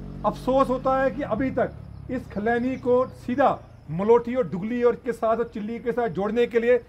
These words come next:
कोई भी road connectivity बनाई नहीं गई है, बल्कि हम अभी modern era में रह रहे हैं और अभी भी road connectivity इन्होंने जोड़ी नहीं है। लोग अगर यहाँ पे road connectivity हो जाती है इस खलैनी के वाया बटोली के रास्ते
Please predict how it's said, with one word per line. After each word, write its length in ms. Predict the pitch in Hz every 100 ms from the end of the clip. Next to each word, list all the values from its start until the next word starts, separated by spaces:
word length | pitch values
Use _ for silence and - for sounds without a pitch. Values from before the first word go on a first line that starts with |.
| - - -
कोई 120 | 269
भी 100 | 294
road 340 | 165 226 285 302
connectivity 640 | 269 269 262 214 240 - - - - -
बनाई 400 | 127 214 247 269
नहीं 220 | 262 262
गई 160 | 254 262
है, 100 | 285
बल्कि 340 | 240 233 277
हम 180 | 254 254
अभी 260 | 233 262 151
modern 360 | 160 202 240 233
era 220 | 220 240
में 140 | 247
रह 180 | 240 220
रहे 120 | 226
हैं 80 | 247
और 80 | 240
अभी 160 | 214 254
भी 120 | 262
road 260 | 214 233 220
connectivity 420 | 240 247 240 247
इन्होंने 240 | 247 247
जोड़ी 260 | 208 226 247
नहीं 160 | 254 247
है। 160 | 240 - - - -
लोग 300 | 180 220 247
अगर 200 | 247 254
यहाँ 160 | 240 247
पे 120 | 262
road 260 | 202 240 247
connectivity 380 | 254 240 247 262
हो 120 | 226
जाती 260 | 254 247 254
है 60 |
इस 160 | 247 -
खलैनी 340 | 196 220 233
के 100 | 240
वाया 380 | 226 190 214 196 - - - 135
बटोली 380 | 175 220 233
के 120 | - 226
रास्ते 400 | 214 - 208